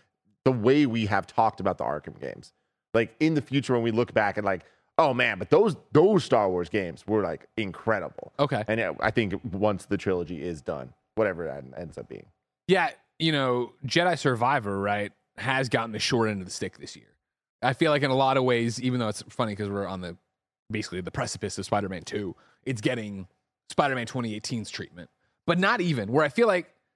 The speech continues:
Speaker 2: that one still was like, "Ah, you're not gonna get nominated for Game of the Year and all that stuff, but you did great." Or even if you get nominated, you're not gonna win, blah, blah. Whereas I think when we get to the end of the year, I'll be shocked to see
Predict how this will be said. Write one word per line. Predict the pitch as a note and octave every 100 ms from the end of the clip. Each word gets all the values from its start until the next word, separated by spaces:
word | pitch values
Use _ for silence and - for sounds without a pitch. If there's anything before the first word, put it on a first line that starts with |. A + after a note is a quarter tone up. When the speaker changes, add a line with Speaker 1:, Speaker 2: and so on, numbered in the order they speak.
| _ _
Speaker 2:
that | F3+ C#4
one | D4
still | - B3
was | F#3+
like, | F3 -
"Ah, | G3 F#3 E3+
you're | E3+ G3+
not | A3
gonna | G3+
get | F3+ E3+
nominated | D#3+ D#3+ D#3 D3+
for | D3+
Game | D3 C#3+
of |
the | C#3
Year | C#3+
and | C#3
all | C3
that | B2+
stuff, | C#3+ C3
but | D3
you | D#3
did | C#3
great." | B2 A2+ B2+
Or |
even | F3+ G3 G3+
if | F#3+
you | E3+
get | D#3+
nominated, | C#3+ C#3 C3+
you're |
not | B2+
gonna | B2+
win, | B2
blah, | B2
blah. | A#2+ - -
Whereas | D3+ F3
I | F#3+
think | G3+ D#3+ _
when | C#3 D#3+
we | D#3+
get | B2 D3+ D#3+
to |
the | C#3+ C#3
end | B2+
of |
the | A#2+
year, |
I'll | A#2+
be | C3+
shocked | - B2+ A2+ -
to |
see | G2 G#2+ G2 F2